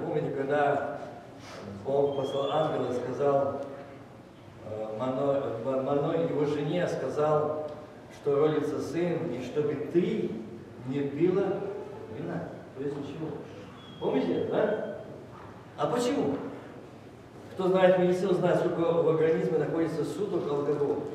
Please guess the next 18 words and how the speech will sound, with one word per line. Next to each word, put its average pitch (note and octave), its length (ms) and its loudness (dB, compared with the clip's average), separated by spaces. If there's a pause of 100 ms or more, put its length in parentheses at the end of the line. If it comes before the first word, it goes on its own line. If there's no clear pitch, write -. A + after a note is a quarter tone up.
(1800)
И F#3+ 120 0
что G3 380 8
делает E3 420 8
алкоголь D#3+ 380 6 (160)
с - 20 0
мозгом D3 480 0
человека F3 560 2 (760)
и C#3+ 60 -10
внутренностью D#3+ 640 -2
человека? A#2+ 380 -4 (1000)
Сегодня, C4 520 8
к B3 60 8
стыду C4 340 4
нашему, - 640 10 (2250)
много - 880 10 (560)
в - 100 -18
церквах A#3 560 8 (2250)
говорят: F#3 480 8